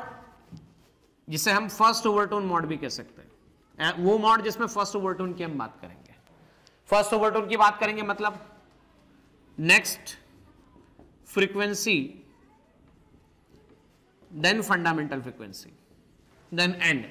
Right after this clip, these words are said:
N मतलब फंडामेंटल फ्रीक्वेंसी से हम बात कर रहे हैं। भाई ये lambda one by आपके पास में four आ चुका है, यहां से यहां तक नोड से नोड के बीच का डिस्टेंस lambda one by two कर दो और यहां से यहां तक का कर दो lambda one by two कर दो,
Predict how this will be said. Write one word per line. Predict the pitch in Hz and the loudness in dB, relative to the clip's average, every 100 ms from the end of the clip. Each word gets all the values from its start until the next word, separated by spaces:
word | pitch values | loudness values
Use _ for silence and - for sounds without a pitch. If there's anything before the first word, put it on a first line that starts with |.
| 160 | -4
N | 190 | -2
मतलब | 202 214 226 | 0 -2 -2
फंडामेंटल | 185 170 156 143 | -4 -6 -6 -8
फ्रीक्वेंसी | 151 139 135 127 | -10 -12 -12 -12
से | 135 | -12
हम | 127 | -12
बात | 98 - | -14 -18
कर | - | -20
रहे | 80 | -20
हैं। | 90 _ _ _ _ _ - - | -20 _ _ _ _ _ -18 -2
भाई | 190 | 2
ये | 208 | 4
lambda | 196 185 196 | 4 4 2
one | 202 208 | 2 2
by | 208 | 2
आपके | 202 196 | 2 0
पास | 196 196 214 | -2 -2 -2
में | |
four | 202 202 202 | -4 0 2
आ | |
चुका | 190 202 220 | 0 -4 -6
है, | 214 202 - | -8 -14 -6
यहां | 139 160 | 2 2
से | 175 185 | 2 -2
यहां | 175 | -4
तक | 185 | -4
नोड | 180 175 | -2 -2
से | 170 190 | -2 -6
नोड | 185 180 | -6 -6
के | |
बीच | 180 175 | -8 -6
का | 180 | -8
डिस्टेंस | 170 - 185 160 | -8 -10 -12 -8
lambda | 151 156 | -6 -4
one | 160 165 | -6 -6
by | 160 160 | -8 -6
two | 185 | -8
कर | 185 196 | -8 -10
दो | 151 - | -12 -10
और | 120 | -8
यहां | 123 139 | -4 -6
से | 143 | -6
यहां | 151 | -12
तक | 151 - | -14 -18
का | 147 | -18
कर | 151 | -16
दो | 151 | -12
lambda | 139 131 131 | -10 -10 -12
one | 135 127 | -12 -16
by | - | -18
two | - - | -20 -20
कर | - | -20
दो, | - | -20